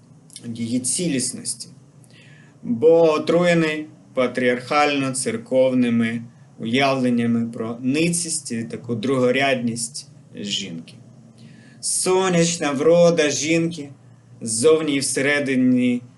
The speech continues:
всередині неї засліплюють його очі, які звикли до темряви і тіней печери патріархальної духовності. Ну і нарешті вій.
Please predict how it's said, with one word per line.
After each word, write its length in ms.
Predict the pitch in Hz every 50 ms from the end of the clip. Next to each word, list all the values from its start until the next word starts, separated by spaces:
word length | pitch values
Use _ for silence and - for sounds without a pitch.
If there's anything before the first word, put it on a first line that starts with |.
| _ - - _
всередині 840 | - - - - 123 139 135 123 117 123 120 113 110 110 107 113 113 - - -
неї 440 | - 117 120 135 143 147 147 139 139
засліплюють 920 | 123 135 139 131 - - 170 185 196 190 - 127 113 107 104 101 101 - -
його 380 | - 98 104 98 98 90 85 82 - - - - -
очі, 340 | 95 90 87 - - - - - - - - - - - - - - - - - - - - - -
які 280 | 123 117 113 - 135
звикли 420 | 123 113 131 156 160 165 151 143 135
до 160 | 120 127 123
темряви 600 | - - 160 160 160 160 156 151 143 139 139 143 139 - - _ - - - _ - - - - - - -
і 120 | - 139 131
тіней 680 | 123 - 151 151 143 143 151 156 156 156 156 160 160 - - - - - - - - - - - - - - - - - - - - - - - - - - _
печери 640 | - 147 143 143 - - - 156 156 160 156 147 147
патріархальної 960 | 135 - - 131 - 127 120 123 117 - - 147 143 139 139 139 131 127 123
духовності. 840 | 120 117 123 120 - 123 117 104 - - - - - - - - - _ _ _ _ _ _ _ - - - - - _ _ - - - - - _ _ - _ - - _ - - - - - - - - - - - - -
Ну 180 | 127 139 165
і 40 | 190
нарешті 580 | 190 180 175 165 165 175 - - - - 170 151
вій. 360 | 135 143 151 139 110 - -